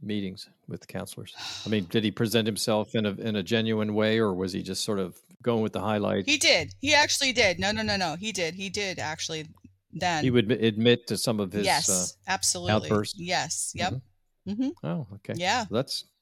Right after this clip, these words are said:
Speaker 2: Yeah.
Speaker 1: that's good,
Speaker 2: Yeah.
Speaker 1: I guess.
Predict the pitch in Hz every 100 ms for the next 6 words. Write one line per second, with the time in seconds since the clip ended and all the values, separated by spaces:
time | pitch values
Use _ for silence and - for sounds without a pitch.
0 | _ _ - - 165 220 196 _ - -
1 | 120 107 123 147 _ - 170 185 180 175
2 | - 98 - 123 -